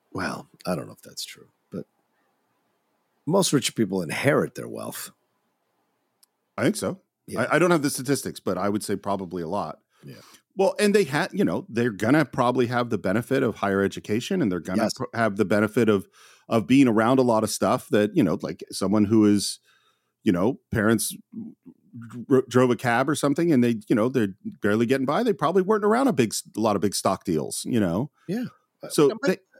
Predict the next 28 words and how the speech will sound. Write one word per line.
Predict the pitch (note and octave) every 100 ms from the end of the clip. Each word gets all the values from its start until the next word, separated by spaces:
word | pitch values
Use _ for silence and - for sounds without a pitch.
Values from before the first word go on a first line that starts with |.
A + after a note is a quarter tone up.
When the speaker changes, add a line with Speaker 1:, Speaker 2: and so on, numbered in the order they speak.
| _
Speaker 1:
I | B3
think | F4+ F4+
percentage-wise, | D#3+ F#3 D#4 - G2 F2 -
Steve, | - G2 F2+ - _ _ _ _ _
there | C#3 F#3+
are | D3
just | F3 G#3+ D#4
as | C4+
many | A3+ G#3+ F3
people | D3+ D3+ C#3
motivated | B2 A#2+ A2+ A2 G#2+ -
to | F#2+
be | G2+
successful | - - G#2+ G#2 - A2+ F#2+
out | F2+
of | -
poverty | - A#2+ C#3+ D3 C#3
as | G2 G2
there | E2+ G2
is | G#2 F#2+ - -
out | G2+
of | G2 -
people | F#2+ -
Speaker 2:
Of |
course. | C#4 - -
Speaker 1:
who | -
are |
rich. | - - - -